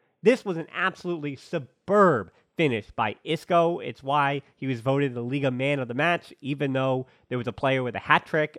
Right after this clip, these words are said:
and another player who had two assists and five successful dribbles. I'm talking about Lamine Yamal, but still, for the double, they gave it to Isco. And while that was really special from Isco,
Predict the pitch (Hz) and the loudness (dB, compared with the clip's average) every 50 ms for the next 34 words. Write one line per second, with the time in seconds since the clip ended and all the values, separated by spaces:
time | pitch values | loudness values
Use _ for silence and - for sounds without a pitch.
0 | - _ - 120 117 117 113 113 107 104 107 117 127 139 147 139 127 - 147 135 | -16 _ -8 -6 -4 -4 -4 -4 -6 -6 -6 -4 -4 -4 -4 -6 -6 -2 0 2
1 | 135 131 131 127 131 123 120 120 117 117 113 113 - - _ _ _ _ _ - | 2 2 2 0 0 -2 0 0 0 -2 -4 -6 -12 -20 _ _ _ _ _ 2
2 | 196 202 180 - - - 175 175 - - 135 117 - - 147 143 147 - - 120 | 4 4 4 4 2 2 0 0 0 -2 -6 -6 0 2 4 4 4 2 -2 -6
3 | - 151 135 - - 131 110 123 151 160 160 160 143 139 120 110 131 135 135 143 | -4 -4 -4 -2 -4 -6 -6 -6 -4 -4 -4 -4 -4 -4 -4 -4 -2 -2 -2 -4
4 | 131 127 131 123 123 120 123 123 117 120 131 147 156 160 147 120 104 - _ _ | -4 -6 -6 -6 -6 -8 -8 -8 -8 -6 -4 -2 -2 -2 -2 -4 -6 -8 _ _
5 | _ _ _ _ - 160 160 160 160 151 - - 143 135 127 120 151 160 151 165 | _ _ _ _ 2 2 4 4 2 0 -6 -6 -4 -4 -2 2 2 2 2 2
6 | 165 156 143 131 117 117 139 135 127 127 - - 98 117 151 - - - 156 147 | 0 -2 -4 -6 -4 -4 -2 -2 -4 -4 -8 -8 -6 -6 -6 -6 -4 -4 -2 -2
7 | 147 147 - _ _ _ _ _ _ _ _ _ - 160 180 180 190 202 208 214 | -2 -4 -6 _ _ _ _ _ _ _ _ _ -2 0 2 4 4 4 4 4
8 | 202 165 147 170 208 214 190 - - - 156 156 - - 156 139 - 143 117 110 | 4 2 2 2 2 2 2 0 2 0 0 0 0 -2 -4 -4 -4 -4 -4 -4
9 | 131 - - - 175 165 165 165 156 | -6 -6 -2 2 4 4 4 4 0